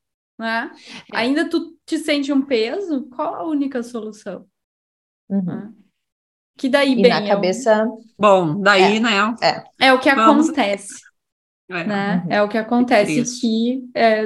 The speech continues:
Speaker 1: ele comete suicídio. A gente já falou que ia dar spoiler, então <laughs> é isso, né?
Speaker 3: Uhum,
Speaker 1: Então,
Speaker 3: uhum.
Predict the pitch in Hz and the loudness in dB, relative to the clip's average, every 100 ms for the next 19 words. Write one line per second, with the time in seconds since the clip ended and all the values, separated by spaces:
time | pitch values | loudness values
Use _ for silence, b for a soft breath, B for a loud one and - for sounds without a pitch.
0 | 214 233 220 240 226 208 - - 240 240 | -2 -2 0 0 0 -2 -8 -2 0 0
1 | - 196 180 185 185 190 190 190 196 190 | -2 -6 -4 -4 -2 -4 -6 -4 -4 -4
2 | 202 190 196 190 - 185 196 226 220 220 | -6 -2 -2 -4 -6 -4 -2 -2 -2 -2
3 | 214 220 - 254 226 214 202 - 196 185 | 2 2 4 2 2 0 -6 -8 -6 -6
4 | 196 _ _ _ _ 196 202 190 160 151 | -10 _ _ _ _ -2 0 0 -2 0
5 | 208 196 196 202 202 202 202 | 2 2 2 0 0 -2 -2